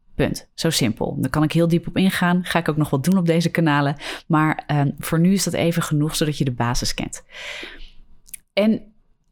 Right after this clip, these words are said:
vanuit mijn relatie met God, ehm, in mijn, in mijn tienerjaren ben ik echt lang depressief geweest. En ik begreep dat niet.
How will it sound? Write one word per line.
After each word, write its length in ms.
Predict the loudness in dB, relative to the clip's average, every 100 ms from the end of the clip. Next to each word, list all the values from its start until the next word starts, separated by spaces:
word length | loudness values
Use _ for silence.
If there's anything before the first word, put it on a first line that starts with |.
| _ -2
vanuit 800 | 2 2 4 2 2 0 -6 0
mijn 200 | 2 4
relatie 380 | 2 2 4 2
met 160 | 2
God, 600 | 0 0 2 0 -4 -10 _ _ _ -20 -20 _
ehm, 360 | -2 0 2 0 0 0 -4 -2
in 120 | 0
mijn, 120 | 2
in 60 | 2
mijn 140 | 2
tienerjaren 520 | 2 4 4 2 0
ben 140 | 2 0
ik 100 | 0
echt 300 | -4 -2 -2
lang 260 | 2 4
depressief 400 | 2 0 -2 -2
geweest. 600 | -2 -2 -2 -2 -8 -10 -18 -20 0
En 100 | 0
ik 100 | 2
begreep 300 | 2 2 0
dat 140 | -4
niet. 340 | -4 -6 -12